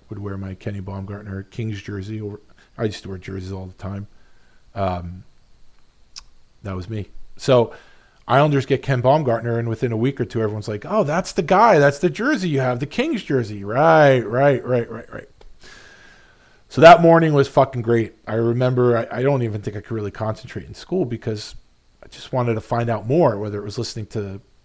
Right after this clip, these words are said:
F A N or whatever. I mean, there's no internet back then, so it's not like I can go, "I gotta jump on the computer and find out more about this."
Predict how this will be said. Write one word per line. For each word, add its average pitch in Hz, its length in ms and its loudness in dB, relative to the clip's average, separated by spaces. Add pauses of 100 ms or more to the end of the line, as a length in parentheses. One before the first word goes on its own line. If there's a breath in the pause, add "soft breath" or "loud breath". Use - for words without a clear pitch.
(280)
F 110 160 -10
A 101 60 -6
N 127 260 0
or 127 80 2
whatever. 127 380 4
I 131 80 4
mean, 120 160 -2
there's 117 180 -2
no 143 200 6
internet 131 380 2
back 104 200 -6
then, 101 200 -10
so - 120 -6
it's 113 120 -4
not 139 60 0
like 127 120 -2
I 120 80 -2
can 110 80 -8
go, 110 140 -4
"I 117 100 -2
gotta 175 200 10
jump 147 240 0
on 139 80 0
the 120 40 -6
computer 170 420 -2
and 123 100 -2
find 139 220 0
out 131 120 -2
more 180 180 2
about 127 260 2
this." 107 200 -14